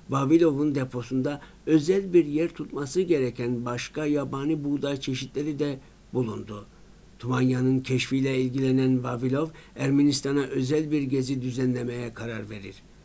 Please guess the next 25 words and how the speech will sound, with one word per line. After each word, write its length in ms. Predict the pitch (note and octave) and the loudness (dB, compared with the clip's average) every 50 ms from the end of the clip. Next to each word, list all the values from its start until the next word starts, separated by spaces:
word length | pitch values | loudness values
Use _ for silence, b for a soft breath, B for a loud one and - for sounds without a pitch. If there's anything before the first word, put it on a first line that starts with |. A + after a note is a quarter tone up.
| b b b b b | b b b b b
Nikolay 520 | - C3 B2+ C3 B2+ B2 A#2+ A#2+ A#2+ A#2 A2 | -4 -4 -2 -2 -4 -4 -2 -4 -4 -4 -6
Vavilov 440 | A2+ A#2 A2+ A#2 A#2+ B2+ C#3 D#3 D3 - B B B | -6 -6 -6 -4 -2 -2 -2 -2 -4 -8 B B B
habere 500 | B A2+ A#2+ A#2+ B2 C3 B2+ C3 B2 A2+ - B B B | B -8 -6 -2 0 2 2 2 0 -2 -4 B B B
hemen 360 | - D#3 F3 F#3 F3 D#3+ D3 | -4 -2 0 2 2 2 2
ilgi 360 | C#3+ C3+ C3+ B2+ B2 C3 B2+ | 0 -2 -4 -4 -4 -2 -2
gösterdi 600 | B2 C#3 C3+ B2+ - D3+ D3+ D3+ D3 D#3+ F#3+ F3+ | 0 0 0 0 0 0 0 2 4 6 6 8
ve 220 | D#3+ D#3+ D3+ C3+ C3 B B B B - | 8 6 4 2 -2 B B B B -6
daha 220 | D3 F3 G3+ G3+ | -4 -2 -2 -2
sonra 360 | - - E3 D#3+ D#3 D#3 C#3+ | -2 -2 0 0 2 2 2
bölgedeki 680 | D3+ D3+ D3+ C#3+ C#3+ D3+ D3+ D3+ C3 - D#3+ D3+ C#3+ | 2 2 4 4 2 2 2 2 0 2 0 0 2
diğer 260 | C#3+ D3+ D#3+ E3 E3+ D#3+ | 2 4 4 4 4 4
yerleri 560 | E3 D#3+ D#3 C#3+ C#3 C3+ C#3 C#3 C3+ C3+ C3 | 2 2 2 2 2 0 0 0 -2 -2 -2
keşfetmek 720 | - C#3 C3 B2+ - C3+ C3 B2+ - E3 F#3+ G3+ A#3+ G#3 | -2 -2 -2 -2 -2 -2 -4 -2 0 0 0 0 0 6
niyetiyle 600 | F#3+ F#3 E3 D3+ A#2 C#3 C3+ B2+ C3 C3 B2+ B2 B B B B B | 10 10 10 10 8 4 0 2 2 0 -2 -2 B B B B B
grubuyla 640 | - C#3+ D#3 F3 E3+ D#3+ F#3+ A3+ G#3+ G3+ G3 F#3 D#3+ B B B B - - - - - | 4 10 12 12 12 12 8 2 2 2 2 2 0 B B B B -20 -20 -20 -14 -6
Bakü'den 600 | - E3+ F#3 F#3 - E3+ C#3+ C3 C3+ C3 C3 B2+ B2+ - - - | -2 -2 -2 -2 -2 -4 -2 0 2 2 2 0 0 -4 -10 -2
Yerevan'a 560 | C3+ C#3 D#3+ D#3+ D#3+ C#3 A#2+ G#2+ G#2 G#2 G2+ G2+ | 4 6 8 8 8 4 0 -4 -10 -10 -10 -12
geçti. 560 | G2+ A2 A2 A2 - - - A#2+ A2 G#2+ A2 - - - - - - - - - | -10 -10 -8 -8 -8 -8 -8 -8 -10 -10 -12 -16 -20 -20 -20 -20 -20 -20 -12 -8
Vavilov 480 | A#2+ A#2+ B2 A#2+ B2+ B2 B2+ A#2+ A#2+ A#2+ | -6 -4 -4 -2 -2 -2 -2 -4 -6 -6
ziyareti 480 | A2 B2+ C3 B2 B2+ A#2+ - - C3+ | -4 -2 -2 -2 -2 -4 -4 -4 -4
sırasında 640 | B2+ - C#3+ C#3+ C#3 C3+ - C#3 C3+ D#3 D#3+ D#3+ D#3 B B B B | -2 0 0 0 0 -2 -2 -2 -2 -2 -2 -2 -4 B B B B
yabani 600 | C#3 D#3 D3+ C3 C#3+ D3+ D3+ D#3+ F3+ F#3 E3 D#3 | 4 4 4 2 2 2 4 6 4 4 4 2
buğdaya 480 | D#3 D#3+ C#3 D3+ D3 D3+ D#3+ E3 E3+ | -2 0 0 2 2 2 2 2 2
olan 360 | E3 D3+ D3+ D3 C#3+ C#3+ C#3 | 0 0 -2 0 0 0 0
inancını 640 | C3 C3 C3+ C#3 C3+ C3 C3+ C3 C3 C3 C3+ C3+ C3 | 0 -2 -2 0 0 2 2 2 2 2 2 2 0